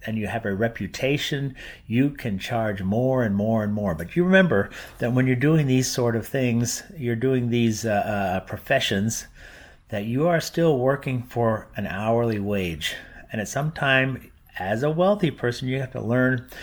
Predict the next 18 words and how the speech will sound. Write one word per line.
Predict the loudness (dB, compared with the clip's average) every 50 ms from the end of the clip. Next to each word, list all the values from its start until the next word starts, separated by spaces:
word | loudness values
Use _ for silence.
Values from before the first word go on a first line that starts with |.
| -16 -16 -18 -16 -10
that | -8 -8
it's | -8 -8
better | -8 -6 -4 -2 0 0 -2
to | -2 -2 -6 -8
be | -6 -4 -4 -4 -4 -6 -8 -10
out | -4 0 2 2 2
of | 2 0
the | 0 -2 -2
hourly | 0 0 2 2 2 0 0
wage | 0 0 0 -2 -2 -2 -2
game | -2 0 0 2 2 0 0
and | -2 -2 -4 -4 -4 -2
get | -2 -2 -2 -2 -2
into | -2 -2 -2 -2 -2 -4 -6 -6 -2 -2 0 0 0 0
the | -2 -2 0
making | 0 0 0 0 0 -2 -4 -4 -2 0
money | 0 2 2 2 2 2 0
game | -2 -2 -2 -2 0 0 0 0 -2 -2 -4